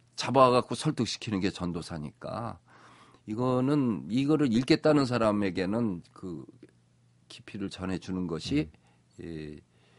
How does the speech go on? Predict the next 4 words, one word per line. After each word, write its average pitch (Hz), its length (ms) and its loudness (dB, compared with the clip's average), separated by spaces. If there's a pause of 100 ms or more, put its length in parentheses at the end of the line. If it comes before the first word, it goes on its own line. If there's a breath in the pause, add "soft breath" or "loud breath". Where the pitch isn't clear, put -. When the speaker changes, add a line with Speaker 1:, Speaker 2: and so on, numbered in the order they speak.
(340 soft breath)
Speaker 1:
필자로서의 87 1040 -2 (400)
의무라고 85 920 -2
생각을 80 520 -10
해서 110 380 -10